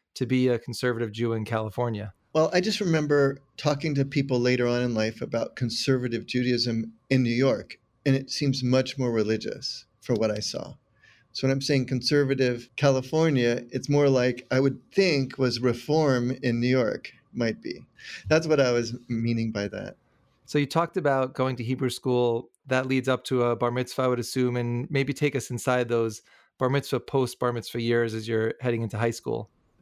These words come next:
Speaker 2: You know, the bar mitzvah was kind of like, it felt like the culmination of all your Jewish learning, almost like it was the end. And a lot of people would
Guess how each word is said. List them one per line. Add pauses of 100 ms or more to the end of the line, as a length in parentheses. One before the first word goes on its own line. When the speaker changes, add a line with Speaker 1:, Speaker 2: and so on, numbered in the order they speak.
(120)
Speaker 2:
You
know,
the
bar
mitzvah
was
kind
of
like, (640)
it
felt
like
the
culmination
of
all
your
Jewish (140)
learning, (880)
almost
like
it
was
the
end. (480)
And
a
lot
of
people
would